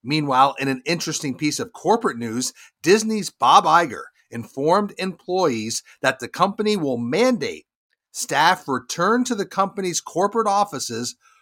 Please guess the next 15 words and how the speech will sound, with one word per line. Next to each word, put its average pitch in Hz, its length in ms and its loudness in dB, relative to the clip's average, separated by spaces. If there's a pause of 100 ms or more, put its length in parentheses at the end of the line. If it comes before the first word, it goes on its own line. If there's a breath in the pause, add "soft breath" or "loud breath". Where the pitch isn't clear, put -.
(160 soft breath)
four 214 720 2
days 175 360 -2
a 214 60 0
week 180 480 -4 (220)
starting 127 680 2
March 120 340 0
first. 110 600 -2 (300)
So 113 260 0
Disney 131 540 0 (120)
out 147 240 4
front 151 520 0 (200 soft breath)
in 117 80 -10
a 110 100 -2
very 135 360 2 (100)
aggressive 123 760 0